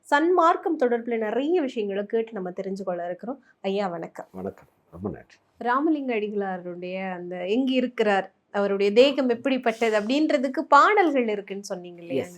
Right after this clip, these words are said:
Speaker 2: எஸ், எஸ்.
Speaker 1: தேடுறவங்க கண்டிப்பா அது எந்த
Speaker 2: பாடல்
Speaker 1: பாடல்
Speaker 2: தான்.
Speaker 1: அப்படிங்கறத தேடட்டும். அது ஸ்-, அதனுடைய ஆரம்ப வரிகளை கூட சொல்லிருங்க.
Speaker 2: அப்ப நீங்க ஒண்ணு கேட்டீங்க, ராமலிங்க அடிகளார், ஆ, சாகவில்லை என்றால், நேரடியான வார்த்தையை போடலாம், சாகவில்லை என்றால் இப்பொழுது எங்கேன்னு கேட்டோம்.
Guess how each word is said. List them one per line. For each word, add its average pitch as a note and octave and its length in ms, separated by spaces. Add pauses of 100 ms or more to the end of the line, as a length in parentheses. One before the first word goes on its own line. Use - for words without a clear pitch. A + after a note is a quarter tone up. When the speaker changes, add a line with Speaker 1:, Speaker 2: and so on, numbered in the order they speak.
Speaker 2:
எஸ், - 160
எஸ். - 160
Speaker 1:
தேடுறவங்க F4 500
கண்டிப்பா C#4 460
அது A#3+ 140
எந்த C4+ 160
Speaker 2:
பாடல் C4+ 120
Speaker 1:
பாடல் A#3 340
Speaker 2:
தான். A3 80
Speaker 1:
அப்படிங்கறத G3+ 540
தேடட்டும். F#3+ 400
அது G#3 220
ஸ்-, - 160
அதனுடைய G#3+ 380
ஆரம்ப A#3 340
வரிகளை G#3+ 400
கூட G3 220
சொல்லிருங்க. E3 380 (100)
Speaker 2:
அப்ப A#2+ 200
நீங்க D3 160 (300)
ஒண்ணு A2+ 260
கேட்டீங்க, C3+ 300 (160)
ராமலிங்க B2 340
அடிகளார், A2+ 380 (400)
ஆ, G#2 200 (120)
சாகவில்லை C#3 680
என்றால், F2 360
நேரடியான G3 420
வார்த்தையை B2 380
போடலாம், E2 300 (540)
சாகவில்லை D#3 760
என்றால் D3 260
இப்பொழுது B2 380 (100)
எங்கேன்னு A2 480
கேட்டோம். E2+ 340